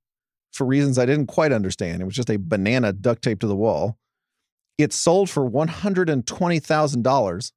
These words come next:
Then, according to the Miami Herald, and I hope you're following me at this point, banana duct taped to wall sells for a hundred twenty thousand dollars. Then the Miami Herald says,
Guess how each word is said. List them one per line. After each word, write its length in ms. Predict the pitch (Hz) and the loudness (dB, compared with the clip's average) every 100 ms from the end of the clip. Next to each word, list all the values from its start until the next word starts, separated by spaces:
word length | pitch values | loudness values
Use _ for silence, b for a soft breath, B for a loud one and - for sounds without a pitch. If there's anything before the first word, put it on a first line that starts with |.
| _ _ _ _ _ _ _ _ _ _ _ _ _ - | _ _ _ _ _ _ _ _ _ _ _ _ _ -10
Then, 520 | 104 104 185 220 180 | -6 0 2 2 2
according 380 | 151 131 180 160 | -2 0 0 0
to 80 | - | 0
the 80 | 143 | 0
Miami 320 | 127 123 120 | 2 2 2
Herald, 280 | 120 117 117 | 2 2 2
and 100 | 107 | 0
I 20 | |
hope 180 | 120 - | 0 -2
you're 100 | 123 | -2
following 420 | 151 139 117 101 | 2 2 0 -2
me 100 | 101 | -4
at 80 | 90 | -4
this 140 | 101 | -8
point, 360 | - 90 87 - _ _ _ | -6 -6 -6 -10 _ _ _
banana 360 | 127 117 143 139 | 0 2 2 2
duct 240 | 123 139 | 2 0
taped 200 | - 139 - | 0 -2 0
to 60 | |
wall 440 | 139 117 110 110 113 | 2 4 4 2 -2
sells 320 | - 135 131 | -2 -2 0
for 80 | 131 | 0
a 40 | |
hundred 240 | 117 127 127 | 0 0 0
twenty 220 | 131 123 | 0 0
thousand 280 | 123 120 120 | 2 2 2
dollars. 360 | 95 90 110 - _ | 0 0 -4 -8 _
Then 640 | - 117 180 208 156 180 170 | -8 0 2 4 2 0 -2
the 80 | 135 | 0
Miami 340 | 127 123 127 | 0 2 2
Herald 280 | 123 123 110 | 2 2 0
says, 420 | - 123 127 151 | 0 2 2 -2